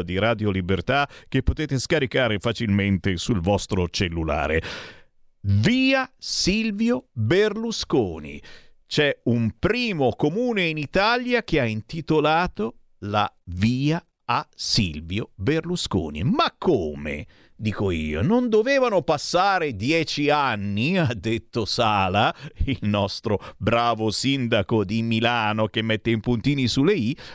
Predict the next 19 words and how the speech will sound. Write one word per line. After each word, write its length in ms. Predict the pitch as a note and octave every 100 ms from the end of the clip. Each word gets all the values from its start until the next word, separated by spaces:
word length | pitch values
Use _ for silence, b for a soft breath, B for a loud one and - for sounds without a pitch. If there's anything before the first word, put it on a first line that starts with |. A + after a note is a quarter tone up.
| B -
A 60 |
quanto 320 | - D3+ A#2+ G2
pare 320 | A2+ G3+ G3
no. 260 | B2 D#2 - B -
Ad 280 | A2+ G2 F#2+
Apricena, 1040 | G#3+ A#3 G3+ A3+ G#3 - C#3+ G#2 F2+ G2
in 140 | G2+
provincia 640 | A2+ C3+ G3+ A#3+ A3 F3
di 140 | E3 G#3+
Foggia, 600 | G#3+ A3+ B3+ A3 C4+ C4 - _
una 420 | F#3 G#3+ G#3 F#3 -
via 580 | F#2+ G2 A2 F#2+ G#2 - _
intitolata 1000 | G#3+ A3+ G3+ A3 A3+ F#3+ D#2+ - - F2 - _
al 320 | C#3 E3+ A3 - _
Cavaliere. 800 | - A3 A3 G#3+ G#2 C2+ C#2 D#2+ B B B B B B _ _
Tra 140 | B2 B2+
le 100 | A#2+
ultime 360 | G#2+ A2 G2+
notizie, 520 | F#2+ - D#2+ - F2+